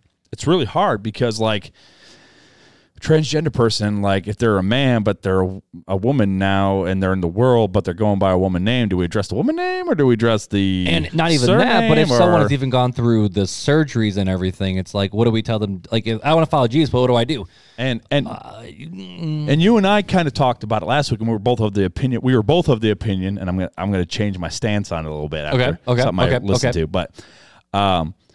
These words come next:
Speaker 1: we were both of the opinion, well, I mean, we're not, like, acknowledging what they're doing is right, but it's their name, so it's their name.
Speaker 2: Mm-hmm.
Speaker 1: And that's one way to look at it, and that's the way I looked at it. And then I heard Doug Wilson,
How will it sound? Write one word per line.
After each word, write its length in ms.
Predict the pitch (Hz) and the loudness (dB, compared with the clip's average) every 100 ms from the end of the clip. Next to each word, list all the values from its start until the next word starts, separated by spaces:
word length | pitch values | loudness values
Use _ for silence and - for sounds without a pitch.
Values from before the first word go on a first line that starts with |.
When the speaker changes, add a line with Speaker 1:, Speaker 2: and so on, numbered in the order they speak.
| _ _ 131 | _ _ 2
Speaker 1:
we 80 | |
were 60 | 147 | 4
both 180 | 151 156 | 4 4
of 100 | 139 | 2
the 60 | |
opinion, 340 | 107 - 151 131 | 2 0 2 2
well, 400 | 139 143 131 - | 2 2 0 -2
I 80 | 110 | -2
mean, 360 | 127 123 120 110 - | 0 2 2 -2 -2
we're 140 | 113 | 0
not, 280 | 127 135 120 | 2 0 0
like, 260 | 117 110 - | -2 -2 -6
acknowledging 560 | 101 113 117 104 107 104 | -6 -2 0 0 0 0
what 100 | 101 | 0
they're 100 | 90 | 0
doing 220 | 104 92 | -2 -2
is 140 | 82 | -2
right, 360 | 127 135 120 110 | 0 2 0 -2
but 220 | 104 95 - | -4 -4 -6
it's 180 | 107 - | -8 -4
their 160 | 85 | -4
name, 380 | 87 127 117 101 | 0 0 0 -2
so 180 | - 87 | -2 -4
it's 120 | - | -4
their 160 | 82 82 | -4 -2
name. 300 | 139 90 - _ 113 | 0 -2 -8 _ -4
Speaker 2:
Mm-hmm. 320 | 107 110 113 | -2 -2 -2
Speaker 1:
And 100 | 110 | -4
that's 100 | 107 | 0
one 160 | 101 | -2
way 140 | 85 82 | -2 -2
to 100 | 98 | -4
look 200 | 139 95 | -4 -4
at 120 | 67 | -6
it, 40 | |
and 100 | 71 | -6
that's 160 | 85 - | -8 -8
the 60 | 85 | -8
way 120 | 85 | -6
I 60 | |
looked 240 | 98 92 95 | -6 -6 -4
at 100 | 92 | -2
it. 60 | |
And 100 | 107 | 0
then 80 | 139 | 0
I 80 | 156 | 2
heard 300 | 127 135 107 | 2 0 0
Doug 240 | 127 117 | -2 0
Wilson, 400 | 107 95 - 69 | 0 0 -2 -10